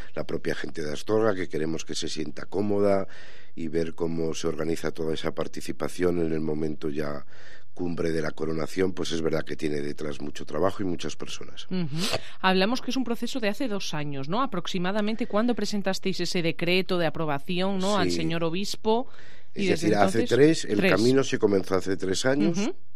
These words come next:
Speaker 1: eh, pidiendo permiso a nuestro obispo, en aquel momento don Jesús, para iniciar, digamos, el,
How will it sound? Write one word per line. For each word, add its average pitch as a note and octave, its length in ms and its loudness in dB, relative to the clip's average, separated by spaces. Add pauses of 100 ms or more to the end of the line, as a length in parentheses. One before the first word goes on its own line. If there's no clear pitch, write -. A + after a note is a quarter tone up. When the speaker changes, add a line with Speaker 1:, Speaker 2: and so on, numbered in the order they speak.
(120)
Speaker 1:
eh, D#2+ 340 0
pidiendo E2+ 400 0
permiso E2+ 460 0
a E2+ 40 2
nuestro E2+ 340 -2
obispo, A2+ 340 -2
en G2+ 80 2
aquel E2 180 0
momento D#2+ 400 0
don D#2+ 160 -2
Jesús, C3 540 -2 (180)
para F#2 240 4
iniciar, E2 480 2
digamos, E2 500 0
el, D2 380 -2